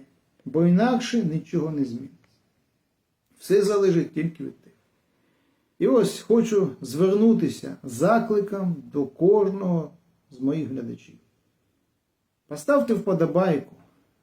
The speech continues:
якщо у вас є питання до вашої місцевої влади.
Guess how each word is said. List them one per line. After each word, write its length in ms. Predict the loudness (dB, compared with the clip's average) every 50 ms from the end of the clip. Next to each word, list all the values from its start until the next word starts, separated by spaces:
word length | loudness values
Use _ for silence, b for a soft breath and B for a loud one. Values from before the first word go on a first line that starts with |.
| _ _ _ -6
якщо 640 | -6 -6 -6 -4 -2 0 2 2 2 0 -2 -6 -8
у 100 | -8 -6
вас 420 | -2 -2 0 0 0 -2 -4 -6 -4
є 200 | 0 2 2 2
питання 580 | 2 0 -4 -4 -2 -2 -4 -2 -2 -2 -2
до 240 | -2 -2 -2 -2 0
вашої 600 | 0 2 2 2 2 0 0 -2 -2 -2 0 0
місцевої 800 | 2 2 0 0 -2 -6 -12 -10 -6 -4 -2 -2 -2 0 0 0
влади. 400 | -2 -2 -4 -6 -8 -10 -10 -12